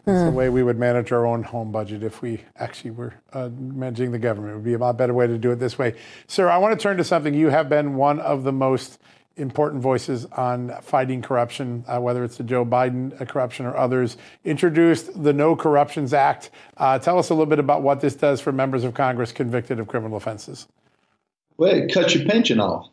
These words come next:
Speaker 3: I mean, what happens now is if you're convicted, uh, you still get a pension, and it runs through your appeal process, which could take years.
Speaker 1: Right.
Speaker 3: Uh, what this, what this bill does is say it cuts, if you get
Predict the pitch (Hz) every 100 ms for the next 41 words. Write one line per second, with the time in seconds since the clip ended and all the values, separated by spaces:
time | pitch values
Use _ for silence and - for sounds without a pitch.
0 | _ - - _ 139 139 139 175 170 175
1 | 151 120 131 170 190 139 135 123 120 175
2 | 165 127 98 170 - 110 110 - - _
3 | _ _ - 127 127 123 117 143 120 185
4 | 175 151 113 170 180 135 127 - 127 127
5 | 123 143 139 156 147 - 151 160 151 135
6 | - - 127 117 113 - 165 131 - 127
7 | 120 123 113 113 143 135 - - 151 131
8 | - 147 - - - - - 101 113 -
9 | 123 113 170 170 175 156 135 120 139 156
10 | 165 170 - - 131 143 127 160 - 127
11 | 113 110 135 135 - - - - - 165
12 | 175 196 -